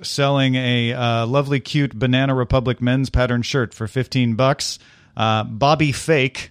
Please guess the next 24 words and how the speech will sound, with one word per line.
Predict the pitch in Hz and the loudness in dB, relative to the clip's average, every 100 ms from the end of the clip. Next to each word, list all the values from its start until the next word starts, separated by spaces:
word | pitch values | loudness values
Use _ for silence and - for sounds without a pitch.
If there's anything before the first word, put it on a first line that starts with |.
| - | -8
the | 117 117 117 | -2 -2 0
name | 120 120 120 | 0 2 2
on | 113 | 0
the | 110 117 | 0 -2
account, | 117 120 120 127 - | -2 -2 -2 -2 -4
has, | 113 117 113 104 | 0 0 -2 -2
uh, | 120 113 | 0 0
five | 110 139 147 | 2 2 2
stars, | - 147 202 202 139 | 2 2 2 -2 -4
uh, | 127 117 113 | 0 0 2
five | 147 156 135 | 2 0 2
sold | 156 151 | 0 2
reviews, | 143 131 160 214 196 - - - - | 0 2 2 2 -2 -8 -20 -18 -4
and | 117 | -2
is | 123 | 0
selling | 143 143 | 2 0
twelve | 143 143 147 | 0 0 0
other | 147 151 | 0 -2
things. | 190 135 90 - _ _ _ _ | -4 -4 -6 -12 _ _ _ _
So | - 123 117 - | -4 0 0 -2
despite | 123 - 196 185 - | -10 0 2 2 -2
<laughs> | 147 107 | -6 0
the | 185 | 2
name, | 151 117 131 156 | 2 2 2 0